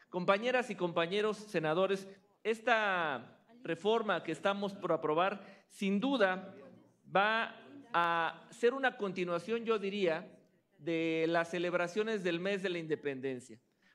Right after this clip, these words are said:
Porque si bien es cierto, en septiembre estamos celebrando el mes de la independencia,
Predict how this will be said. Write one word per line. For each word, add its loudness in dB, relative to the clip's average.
Porque -4
si -2
bien -2
es 0
cierto, 2
en -2
septiembre -2
estamos -2
celebrando 0
el -4
mes -2
de -2
la 0
independencia, -4